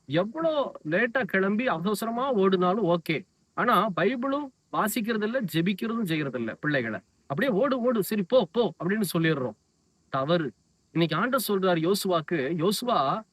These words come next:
நீ கலங்காத, பயப்படாத, இந்த ஜனங்களை பார்த்து நீ திகையாத. இதோ வணங்கா கழுத்துள்ள ஜனங்க தான், கீழ்ப்படியாத ஜனங்க தான்." ஜனங்களை பார்த்து பயப்படுகிற யோசுவாக்கு ஆண்டவர் சொல்றாரு, "நீ யோசுவா, நீ புத்திமானா நடந்து கொள்ளணுமா?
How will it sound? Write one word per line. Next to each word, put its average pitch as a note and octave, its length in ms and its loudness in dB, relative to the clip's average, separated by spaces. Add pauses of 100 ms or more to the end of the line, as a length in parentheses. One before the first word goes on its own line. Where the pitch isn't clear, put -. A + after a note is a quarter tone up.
(160)
நீ C#3+ 200 -6 (200)
கலங்காத, A#3+ 420 0
பயப்படாத, E3+ 640 0
இந்த D#3+ 140 -2
ஜனங்களை G#3 480 -6
பார்த்து G3 240 -4
நீ F3+ 100 0 (100)
திகையாத. C#3+ 760 0 (320)
இதோ G3 320 0
வணங்கா G#3+ 380 2
கழுத்துள்ள G#3 420 0
ஜனங்க E3 360 0
தான், D#3+ 260 -4
கீழ்ப்படியாத G3+ 460 0
ஜனங்க D#3+ 320 -2
தான்." C3 200 -2 (220)
ஜனங்களை A3+ 420 2
பார்த்து F#3+ 320 -2
பயப்படுகிற G3 580 0
யோசுவாக்கு F#3+ 280 0
ஆண்டவர் E3+ 340 0
சொல்றாரு, D#3 260 0
"நீ F3+ 140 -2
யோசுவா, F3 480 2 (380)
நீ D3+ 320 0 (240)
புத்திமானா C4 440 0
நடந்து F3 280 0
கொள்ளணுமா? C3 500 -4